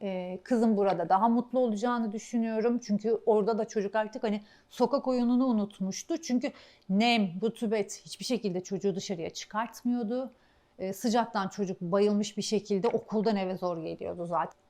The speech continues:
Ee, Florida'yı düşünen arkadaşlar bunları tamamen göz önüne alsın. Ben evet ilk videolarda hani burada kiralar yüksek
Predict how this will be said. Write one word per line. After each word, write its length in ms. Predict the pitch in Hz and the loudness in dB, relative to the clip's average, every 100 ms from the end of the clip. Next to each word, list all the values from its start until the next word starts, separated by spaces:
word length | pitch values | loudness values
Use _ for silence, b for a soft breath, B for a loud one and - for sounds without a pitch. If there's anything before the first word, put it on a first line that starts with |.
| _ _ _ _ - | _ _ _ _ -8
Ee, 1080 | 214 190 190 185 180 180 180 185 180 175 180 - | -2 0 0 0 0 0 -2 -2 -2 -4 -6 -2
Florida'yı 600 | 254 269 330 285 285 247 | 2 2 2 2 2 0
düşünen 360 | 254 269 262 | 0 2 4
arkadaşlar 1080 | 254 240 - 240 208 208 - - 233 269 202 | 4 4 2 0 0 0 -2 2 2 2 0
bunları 380 | 226 240 233 233 | 2 2 2 0
tamamen 540 | 247 220 196 214 254 | 0 2 4 4 4
göz 180 | 220 185 | 2 2
önüne 260 | 175 160 156 | -2 -4 -2
alsın. 380 | 151 160 - 226 | -2 -4 -2 0
Ben 160 | 233 | 0
evet 260 | 240 226 226 | 2 0 0
ilk 280 | 233 208 214 | -4 -4 -4
videolarda 580 | 202 220 220 214 202 | 0 2 2 2 2
hani 220 | 226 196 180 | 0 0 0
burada 200 | 185 202 | 0 -2
kiralar 540 | - 208 202 208 208 | 0 2 4 6 4
yüksek 720 | 196 202 196 - - 208 208 | 4 0 -4 -6 2 2 2